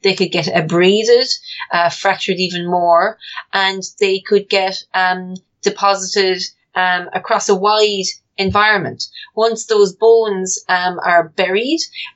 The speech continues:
they can, um, uh, be affected by,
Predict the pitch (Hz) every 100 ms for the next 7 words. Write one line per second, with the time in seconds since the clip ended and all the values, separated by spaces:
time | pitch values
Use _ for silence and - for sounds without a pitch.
0 | _ 196 185 185 - 185 170 165 170 175
1 | 170 165 160 160 156 160 - - - 170
2 | 165 160 156 156 - _ 185 185 185 226
3 | 214 208 170 175 185 175 175